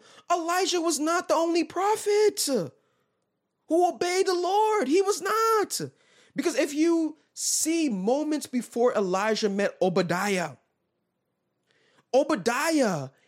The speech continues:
hid prophets of the Lord in a cave. So Elijah did not know. He's not alone. He was never alone.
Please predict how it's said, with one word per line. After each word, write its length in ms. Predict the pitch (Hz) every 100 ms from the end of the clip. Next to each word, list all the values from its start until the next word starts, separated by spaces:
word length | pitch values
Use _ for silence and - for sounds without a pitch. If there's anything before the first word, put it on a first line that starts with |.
| _
hid 760 | 151 180 302 403 349 180 110 - _ _ _ _ _ -
prophets 720 | 330 359 415 - 339 - - -
of 180 | 330
the 100 | 330
Lord 520 | 320 339 415 403 285 -
in 100 | 392
a 60 |
cave. 760 | 392 494 508 554 508 440 359 254 _ _ _ _ _ _
So 160 | - 359
Elijah 480 | 427 392 403 453 381
did 160 | 392 392
not 220 | 427 -
know. 720 | 392 440 494 494 427 339 143 _ _ _ _ _ _
He's 260 | 320 415 330
not 220 | 381 381
alone. 800 | 370 339 381 403 415 359 254 131 _ _ _ _ _ _ _ _ _ _
He 180 | 294 381
was 160 | 370
never 360 | 320 381 381 370
alone. 760 | 370 359 370 403 392 381 247